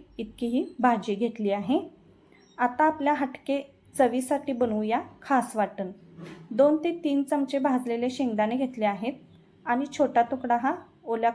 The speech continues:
खोबऱ्याचा घेतला आहे. आता मिक्सरमध्ये टाक-, घालून घेऊया आणि थोडं पाणी घालून त्यामध्ये आपल्याला दरदरीत वाटण करून घ्यायचं आहे.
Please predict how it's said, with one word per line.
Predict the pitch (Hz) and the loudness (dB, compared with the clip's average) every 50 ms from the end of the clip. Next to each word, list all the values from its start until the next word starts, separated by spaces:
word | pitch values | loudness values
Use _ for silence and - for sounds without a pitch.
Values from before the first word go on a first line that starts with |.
| 226 | 0
खोबऱ्याचा | - 247 214 214 208 202 202 - 240 | -2 -2 0 0 0 0 0 0 0
घेतला | 247 277 254 254 220 202 196 | 0 0 -2 -2 -2 -2 -2
आहे. | 196 185 180 220 311 - - - _ _ _ _ _ _ _ _ _ _ _ _ - | -2 -2 -4 -6 -6 -6 -10 -18 _ _ _ _ _ _ _ _ _ _ _ _ -4
आता | 247 254 269 294 | -4 -2 -2 -2
मिक्सरमध्ये | 294 294 269 269 - - 269 262 269 277 277 269 285 285 | -2 -2 -4 -6 -4 -2 -2 0 0 0 -2 -2 -4 -4
टाक-, | 285 311 269 247 - - - _ - | -2 0 0 0 -2 -6 -18 _ -6
घालून | 220 247 240 240 214 220 240 | -2 0 2 2 2 0 0
घेऊया | 247 269 262 247 226 208 208 226 320 - - - _ _ _ _ _ _ _ _ _ - | 0 0 0 0 0 0 0 -2 -2 -4 -10 -20 _ _ _ _ _ _ _ _ _ -6
आणि | 240 240 269 - - - | -4 -4 -4 -4 -4 -2
थोडं | - 294 285 294 302 320 | 0 2 4 4 4 2
पाणी | 320 330 320 262 247 247 247 | 2 2 2 2 2 2 2
घालून | 269 269 247 254 277 294 | 2 2 2 2 0 0
त्यामध्ये | 269 262 240 233 240 226 226 233 | 0 0 0 0 0 0 2 2
आपल्याला | 226 220 - 240 220 220 233 294 349 - - - | 0 0 -2 -4 -4 -2 -2 -4 -6 -8 -14 -6
दरदरीत | 220 208 233 233 214 202 202 226 226 254 277 - - | 0 4 4 4 4 2 -2 -4 -2 -4 -4 -2 2
वाटण | 285 269 247 - 220 214 214 | 2 2 2 0 -2 -4 -2
करून | 214 240 220 233 262 | -2 0 0 0 0
घ्यायचं | 277 277 247 214 208 - 214 | 2 0 0 -2 -4 -4 -6
आहे. | 190 185 156 175 226 330 359 | -6 -6 -4 -4 -4 -4 -4